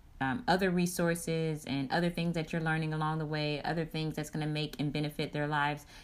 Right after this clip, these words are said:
as well. You're thinking about your market, you're thinking about what the next, like, you're thinking ahead, you're thinking about what's gonna happen next or what they're gonna need next and what, what after, what they're gonna need after that. The things that they don't even really know how to articulate to you, that you're,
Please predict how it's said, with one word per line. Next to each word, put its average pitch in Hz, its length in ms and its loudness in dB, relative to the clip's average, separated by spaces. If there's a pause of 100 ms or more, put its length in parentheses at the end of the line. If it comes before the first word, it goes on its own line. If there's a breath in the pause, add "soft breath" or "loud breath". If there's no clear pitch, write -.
(100)
as 143 140 -4
well. 156 120 2
You're 147 180 -2
thinking 180 320 0
about 160 280 4
your 156 100 0
market, 151 460 0
you're 147 80 -2
thinking 170 320 -2
about 156 340 2 (240 soft breath)
what 170 220 0
the 165 80 2
next, 160 400 2
like, 170 160 4
you're 175 80 0
thinking 240 240 6
ahead, 156 400 4
you're 147 100 0
thinking 208 280 4
about 180 260 6
what's 165 240 0
gonna 156 220 2
happen 156 480 2
next 151 260 0
or 143 60 -2
what 170 140 2
they're 175 100 0
gonna 160 160 2
need 156 240 0
next 143 420 0
and 143 160 -2 (300 soft breath)
what, 160 100 2
what 165 180 6
after, 190 280 4 (100)
what 180 140 2
they're 220 80 4
gonna 214 100 2
need 175 140 4
after 170 180 2
that. 147 220 2
The 165 80 -2
things 294 240 2
that 208 120 2
they 196 120 6
don't 226 140 6
even 196 260 4
really 185 200 4
know 185 140 2
how 185 80 4
to 170 80 6
articulate 226 640 2
to 285 100 -2
you, 262 200 2
that 170 200 2
you're, 330 140 4